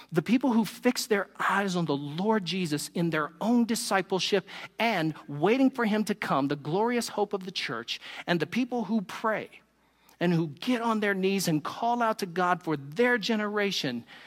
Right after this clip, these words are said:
those people will not be eat up with panic or anxiety. Those people will not be ruled by fear. We will have a weird, freaky rest.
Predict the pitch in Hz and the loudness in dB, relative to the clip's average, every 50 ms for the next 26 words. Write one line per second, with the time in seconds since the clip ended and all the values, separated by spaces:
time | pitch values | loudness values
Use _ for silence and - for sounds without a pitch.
0 | - - _ - 226 240 233 - - 240 233 240 233 220 180 165 165 160 160 165 | -20 -4 _ 2 2 2 2 0 0 0 0 0 0 0 4 4 4 6 6 4
1 | 180 202 226 - - 190 202 196 - - 208 196 185 185 175 170 - 156 - - | 2 2 0 -2 -2 -4 -4 -4 -4 -4 -4 -2 0 0 -2 -2 -4 -8 -8 -8
2 | - 170 165 160 160 147 - 151 147 143 139 143 135 143 135 120 - - 151 120 | -6 -4 -2 -2 -2 -4 -4 -4 -2 0 0 0 0 -2 -4 -6 -4 -4 -4 -6
3 | 117 - - - _ _ _ _ _ _ _ _ _ _ _ _ _ _ - 202 | -6 -12 -16 -18 _ _ _ _ _ _ _ _ _ _ _ _ _ _ 4 6
4 | 220 214 - 254 208 247 220 196 185 180 175 180 202 214 190 - 233 220 196 190 | 6 6 4 4 4 4 6 6 6 6 8 6 6 4 4 4 2 2 4 4
5 | 190 185 185 180 180 180 175 165 - - 175 156 127 92 95 - - - - - | 6 6 6 6 4 2 2 2 0 0 0 0 0 0 -6 -12 -16 -20 -20 -20
6 | - - 165 202 220 202 226 226 220 - - 185 170 165 165 170 - - 180 156 | -6 -2 -2 0 2 2 2 2 2 0 0 0 0 0 -2 -4 -4 -2 -2 -2
7 | 143 139 135 139 165 233 269 262 175 139 123 135 135 143 160 165 - _ _ _ | -2 -2 -6 -12 -8 -2 0 0 2 2 2 0 -2 -2 -4 -10 -12 _ _ _
8 | _ _ - 233 233 185 - 143 131 131 135 - - _ _ - 143 156 170 - | _ _ -4 -4 -4 -4 -2 -4 -2 -2 -4 -6 -12 _ _ -12 -10 -10 -10 -10
9 | - - - - - - | -10 -8 -8 -8 -8 -10